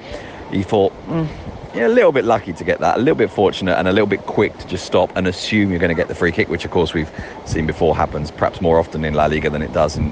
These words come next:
in some other leagues, but he was impressive. The player that really stood out for me, apart from Borja Iglesias, who scored a brilliant goal, Nabil Fekir, who continued to do some of the Nabil Fekir things and, and, and played really well,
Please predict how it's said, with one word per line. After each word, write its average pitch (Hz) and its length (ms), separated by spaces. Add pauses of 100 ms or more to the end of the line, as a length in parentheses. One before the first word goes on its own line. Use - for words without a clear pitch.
in 76 120
some 78 180
other 76 120
leagues, 73 200
but 71 140
he 110 140
was 98 120
impressive. 76 420 (520)
The 110 80
player 143 300
that 113 100
really 101 180
stood 92 180
out 87 140
for 90 60
me, 85 80
apart 80 260
from 82 140
Borja 80 260
Iglesias, 80 400
who 80 60
scored 78 220
a 76 40
brilliant 76 300
goal, 82 260
Nabil 80 300
Fekir, 80 420
who 80 120
continued 80 440
to 80 60
do 73 280 (300)
some 82 160
of 76 60
the 76 60
Nabil 78 260
Fekir 78 380
things 80 400
and, 73 160
and, 80 160
and 76 180
played 80 240
really 78 180
well, 78 240